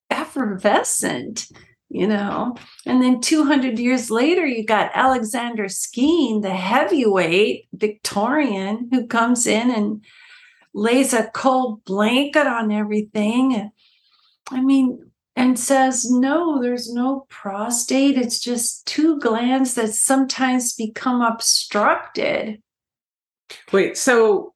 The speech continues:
Speaker 2: was the first one you mentioned, is that Grafenberg or de Graaf? Is that's the name?
Speaker 1: De Graaf.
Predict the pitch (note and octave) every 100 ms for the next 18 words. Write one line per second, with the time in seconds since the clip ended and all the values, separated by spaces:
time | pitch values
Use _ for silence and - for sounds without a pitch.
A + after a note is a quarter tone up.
0 | - A3+ G#3 A#3 A3+ A#3 A3+ A#3 B3 -
1 | C4+ C4 C4 C4 C4+ C#4+ C#4+ C#4 A3+ F#3+
2 | - G3 F#3+ - G3 F#3 A3+ - C4+ C4
3 | C#4 C4+ G#3 F3 F3 G3 F#3+ G3 F#3+ G3
4 | - - G3 G3+ F#3 F#3 - G3 F3+ F3+
5 | F3+ F3 F#3+ F#3+ - A3+ A3+ G3 F#3 G3
6 | G3 - F#3 -